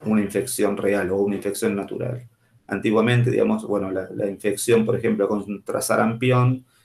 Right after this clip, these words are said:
el sarampión en la década del sesenta o, digamos, antes de que existiera la vacuna,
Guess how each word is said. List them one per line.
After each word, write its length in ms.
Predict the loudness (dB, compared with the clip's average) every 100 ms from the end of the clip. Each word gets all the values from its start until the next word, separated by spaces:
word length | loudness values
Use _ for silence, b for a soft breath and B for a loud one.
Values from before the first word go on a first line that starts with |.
| _
el 140 | -4
sarampión 680 | 0 0 0 6 6 6 2
en 80 | 0
la 80 | 0
década 240 | 2 2
del 80 | 2
sesenta 680 | 0 0 2 4 2 0 0
o, 500 | -2 -4 -8 -12 -14
digamos, 420 | -10 -10 -10 -10 0
antes 300 | 2 2 -2
de 60 |
que 40 | -10
existiera 280 | -2 2 4
la 100 | 4
vacuna, 720 | 2 4 4 4 0 -2